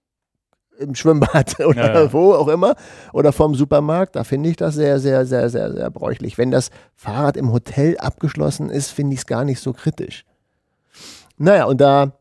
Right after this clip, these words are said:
Speaker 1: wollte ich auch dir beipflichten, der, der monatliche Gebühr, je nachdem, wie lange du das abschließt, kostet, glaub ich, auch, selbst wenn du es nur einen Monat abschließt, irgendwie fünf Euro oder was das
Speaker 2: Genau.
Speaker 1: waren.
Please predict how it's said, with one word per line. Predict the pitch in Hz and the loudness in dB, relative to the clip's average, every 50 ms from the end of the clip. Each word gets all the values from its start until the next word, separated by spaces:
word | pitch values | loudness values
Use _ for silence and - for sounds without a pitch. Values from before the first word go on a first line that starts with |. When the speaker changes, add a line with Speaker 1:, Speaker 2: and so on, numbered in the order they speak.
| _ _ _ | _ _ _
Speaker 1:
wollte | 131 135 135 143 | -6 -4 -4 -2
ich | 139 143 | -2 0
auch | 123 135 | -2 -2
dir | - _ - 127 | -2 _ -4 -2
beipflichten, | 120 131 143 156 - 165 165 160 - - 170 185 180 - | 0 2 0 0 0 -4 -6 -6 -6 -6 -6 -6 -4 -2
der, | 135 127 123 120 | 0 0 0 0
der | 117 127 117 | 0 0 0
monatliche | 113 117 135 143 147 151 143 - 139 131 - 131 | 2 2 2 2 2 0 -2 -4 -4 -6 -6 -6
Gebühr, | 120 135 131 117 123 127 143 151 151 156 151 - _ | -4 -4 -2 -2 0 2 2 4 4 2 0 -4 _
je | - 123 135 | -8 -4 -2
nachdem, | 139 139 135 - 135 131 120 | -2 -2 -2 0 -2 -2 0
wie | 123 | 0
lange | 117 117 127 143 156 151 | 0 0 0 0 0 -2
du | 135 | -2
das | 127 123 123 123 | -2 -2 -4 -4
abschließt, | - 131 135 - - - 131 131 123 - - _ | -4 -6 -8 -8 -6 -4 -4 -4 -4 -6 -12 _
kostet, | - - 131 127 - 123 113 | -4 -2 -2 0 -2 -4 -4
glaub | - 110 104 110 | -2 -2 -2 -2
ich, | 107 - | -2 -4
auch, | 104 107 98 - _ _ _ _ _ _ | -4 -4 -4 -8 _ _ _ _ _ _
selbst | - 127 120 - - | -4 -4 -2 -2 -2
wenn | 123 120 | -4 -4
du | 113 | -4
es | 101 | -4
nur | 127 120 - | -4 -6 -4
einen | - 120 139 156 | -2 -2 -2 -2
Monat | 156 135 120 - - | -2 -4 -4 -6 -8
abschließt, | 113 - - 98 - | -8 -8 -10 -10 -8
irgendwie | 113 110 104 107 98 | -8 -8 -6 -8 -8
fünf | - - 120 123 - | -6 -6 -8 -6 -6
Euro | - 131 143 151 151 | -6 -6 -4 -4 -4
oder | 147 151 143 | -6 -6 -6
was | 139 143 - | -8 -8 -8
das | - 120 | -8 -8
Speaker 2:
Genau. | 107 - 139 | -6 -4 -6
Speaker 1:
waren. | 143 - 160 | -6 -6 -8